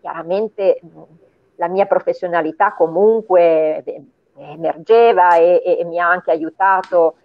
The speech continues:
a, a, a supportarla, eh, perché non è stato per niente facile, non è stato facile per lei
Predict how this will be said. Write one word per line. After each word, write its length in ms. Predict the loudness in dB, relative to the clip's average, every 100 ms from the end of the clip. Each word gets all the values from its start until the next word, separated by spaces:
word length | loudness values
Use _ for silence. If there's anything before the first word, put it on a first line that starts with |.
| _ -8
a, 260 | -4 -4 -4
a, 220 | -8 -8
a 80 | -10
supportarla, 1300 | -12 -20 _ -6 -4 0 2 2 0 0 0 0 -4 _ _
eh, 220 | -4 -4 0
perché 340 | -2 -2 -4
non 220 | -4 -4
è 80 | -4
stato 340 | -6 -6 -6 -4
per 180 | -6 -6
niente 320 | -12 -14 -8
facile, 640 | -2 -2 -2 -8 -12 -12
non 160 | -12 -18
è 40 |
stato 300 | -16 -16 -16
facile 420 | -6 -6 -6 -8 -8
per 280 | -10 -10
lei 540 | -4 2 4 4 2